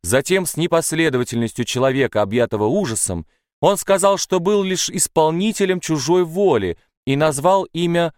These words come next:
Рэшли. Он молил только оставить ему жизнь. За жизнь он отдаст все,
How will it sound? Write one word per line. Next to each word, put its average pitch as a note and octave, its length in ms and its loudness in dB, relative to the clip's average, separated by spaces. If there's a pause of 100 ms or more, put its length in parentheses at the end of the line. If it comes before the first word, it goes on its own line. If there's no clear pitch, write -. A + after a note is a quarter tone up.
(140)
Рэшли. C#3 680 -2 (400)
Он G3 180 2
молил G#3+ 360 2
только G3 360 2
оставить C#3+ 520 0
ему D#3 180 -2
жизнь. G#2+ 440 -4 (200)
За G2 280 2
жизнь E3+ 460 -2
он C#3+ 200 0
отдаст D#3 460 0
все, A3 320 0